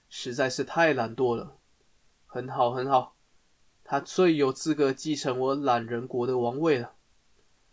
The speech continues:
我就把王位传给最懒惰的三王子吧。于是啊，国王就把王位传给了三王子。又过了一段时间，懒国王啊，身体状况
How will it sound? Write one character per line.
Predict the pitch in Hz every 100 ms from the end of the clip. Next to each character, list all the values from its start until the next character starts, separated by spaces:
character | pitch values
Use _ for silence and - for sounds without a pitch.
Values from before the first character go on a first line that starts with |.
| _ _
我 | -
就 | -
把 | 190 175
王 | 165 165
位 | 180 170
传 | 160 - 143
给 | 147 135
最 | 131 156
懒 | 139 123 127
惰 | 135
的 | 127 120
三 | 120 - 127 135
王 | 127 120
子 | 131 127
吧。 | 120 127 - _ _ _ _ _ _ _ _ _ _ _ _ _ _ 427 - - _
于 | -
是 | 185 - 262
啊， | 202 139 123 -
国 | 135 139
王 | 127 123 127
就 | - 147
把 | 127
王 | 120 120 123
位 | 135 127 123 _ -
传 | - 123
给 | 123 123
了 | 139
三 | 139 - 123
王 | 127 120
子。 | 127 - - _ _ _ _ _ _ _ _ _ _
又 | 196 254
过 | 247 233
了 | 185
一 | 147
段 | 151 143
时 | - 135
间， | 120 135 131 139 _ _ _ _ _ _
懒 | - 120
国 | 113 123 127
王 | 120
啊， | 120 117 123
身 | - 135 131
体 | 127
状 | - 127
况 | 131 127 -